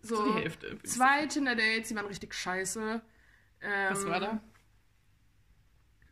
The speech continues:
Speaker 1: naja, das eine Mal sah er einfach nicht aus wie auf dem Foto. I'm sorry, aber Fotos zählen auf Tinder halt viel. So, da, darum geht's <laughs> bei Tinder.
Speaker 2: Hast du
Speaker 1: Auf
Speaker 2: gesehen?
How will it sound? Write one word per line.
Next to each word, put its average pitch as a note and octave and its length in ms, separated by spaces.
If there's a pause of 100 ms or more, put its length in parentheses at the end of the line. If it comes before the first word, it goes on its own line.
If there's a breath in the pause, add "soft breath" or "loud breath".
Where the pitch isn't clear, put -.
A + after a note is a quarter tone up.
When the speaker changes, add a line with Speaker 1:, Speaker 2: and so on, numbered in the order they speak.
Speaker 1:
naja, G#3 180
das G3+ 140
eine G3+ 160
Mal G3+ 160
sah G3+ 100
er G3 100
einfach G3 200
nicht - 180
aus G3+ 140
wie A3 80
auf F#3 60
dem F#3 100
Foto. B3+ 560
I'm G3+ 160
sorry, A#3 440
aber G3+ 500
Fotos A#3 420
zählen A3 260
auf - 140
Tinder A3+ 280
halt G3+ 160
viel. C4+ 400
So, B3+ 240
da, A3 240
darum B3 280
geht's A#3+ 400
<laughs> B3+ 60
bei C#4 80
Tinder. D4+ 320
Speaker 2:
Hast - 360
du C4+ 40
Speaker 1:
Auf G#3+ 80
Speaker 2:
gesehen? A3 160